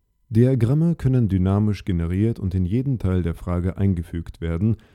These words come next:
einschließlich Feedback in Form eines Diagramms der Eingabe. Studierende können nach Äquivalenz zeilenweise argumentieren, bis sie eine endgültige Antwort in der richtigen Form erhalten.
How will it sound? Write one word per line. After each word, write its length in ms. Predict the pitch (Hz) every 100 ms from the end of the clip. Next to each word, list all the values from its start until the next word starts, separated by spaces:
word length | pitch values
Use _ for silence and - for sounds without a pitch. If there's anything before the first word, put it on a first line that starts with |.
| _
einschließlich 800 | - 127 147 120 117 - 117 -
Feedback 540 | - 92 - 98 104 -
in 140 | 80
Form 320 | - 87 90
eines 360 | 85 80 82 -
Diagramms 640 | - 78 82 80 82 85
der 180 | - 104
Eingabe. 600 | 113 90 82 - - - - - _ _ _ _ _ _ _ _ _ _ _ _
Studierende 760 | - 120 135 151 143 139 135 - _ _
können 260 | - 135 139
nach 260 | 117 104 -
Äquivalenz 840 | 107 117 104 95 104 135 - -
zeilenweise 760 | - 117 135 131 95 98 92
argumentieren, 720 | 87 85 85 82 92 104 131 - _ _ -
bis 160 | 143 139
sie 100 | 156
eine 300 | 131 113 -
endgültige 720 | 113 127 - 113 104 92 -
Antwort 420 | 90 90 90 87
in 180 | - 117
der 140 | 127 90
richtigen 360 | - 95 107
Form 300 | - 95 80
erhalten. 680 | 82 - - - - -